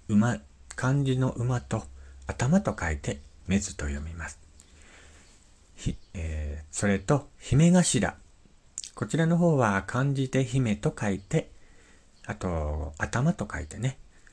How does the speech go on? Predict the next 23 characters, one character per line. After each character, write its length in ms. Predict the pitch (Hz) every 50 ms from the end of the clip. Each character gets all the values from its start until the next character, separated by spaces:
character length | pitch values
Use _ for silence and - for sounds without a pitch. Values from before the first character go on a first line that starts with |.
| - - - _ - - - - - -
姫 300 | - 104 101 101 92 95
頭。 420 | 98 92 - - - 87 - - - - - - - - _ _ _ - - - - - - 104
二 100 | 113 117
体 300 | - 120 101 87 82 82
の 220 | 113 165 202 - - - - - -
蚕 420 | - - 120 123 120 - - 110 95
の 120 | 90 85 -
神 240 | - - 131 165
様 280 | - - 175 123 104 87
に 120 | 78 73
な 80 | 76 76
っ 40 | 73 -
た 140 | - - - - - - - - - -
と 100 | - 175
も 200 | 175 156 - - - - -
考 160 | - - 90 87 87 85 80 78
え 40 | 76
ら 120 | 76 76
れ 80 | 76 76
て 120 | - 73
い 100 | 73 69
ま 140 | 71 - -
す。 120 | - -